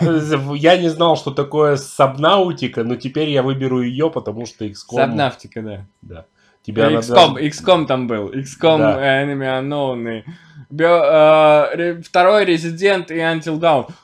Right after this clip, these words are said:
Speaker 2: С-, вот это сложно.
Speaker 1: Это сложно, потому что конкретно вот этот же второй Resident, это же вот прям новый, который вот-вот
Speaker 2: Не-не-не-не-не.
Speaker 1: Нет, почему нет? Это же второй Resident, который вот ремастер вышел сейчас.
Speaker 2: Нет, это оригинальный
Speaker 1: Ра-,
Speaker 2: Resident.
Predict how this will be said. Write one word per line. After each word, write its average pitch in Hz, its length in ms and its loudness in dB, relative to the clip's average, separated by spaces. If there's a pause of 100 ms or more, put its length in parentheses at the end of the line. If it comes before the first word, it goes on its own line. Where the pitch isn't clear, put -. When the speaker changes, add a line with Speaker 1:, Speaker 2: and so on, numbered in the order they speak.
(100)
Speaker 2:
С-, - 460 -18
вот 139 200 -14
это 165 180 -10
сложно. 120 580 -6
Speaker 1:
Это 156 240 -2
сложно, 165 540 -4
потому 135 380 -6
что 139 160 -10
конкретно 135 580 -4
вот 135 160 -8
этот 139 240 -6
же 127 60 -10
второй 143 360 -4
Resident, 135 420 -6
это 131 180 -6
же 127 120 -6
вот 135 220 -10
прям 131 260 0
новый, 151 300 0
который 117 400 -6
вот-вот 123 380 -6
Speaker 2:
Не-не-не-не-не. 123 760 -6
Speaker 1:
Нет, 135 320 0
почему 143 380 -4
нет? 127 260 0
Это 117 200 -4
же 120 200 -6
второй 127 400 -2
Resident, 120 400 -6
который 127 360 -6
вот 120 180 -6
ремастер 120 460 -4
вышел 95 340 -12
сейчас. - 480 -16 (180)
Speaker 2:
Нет, 123 340 -8
это 120 200 -10
оригинальный 117 500 -8
Speaker 1:
Ра-, 110 60 -12
Speaker 2:
Resident. 110 340 -14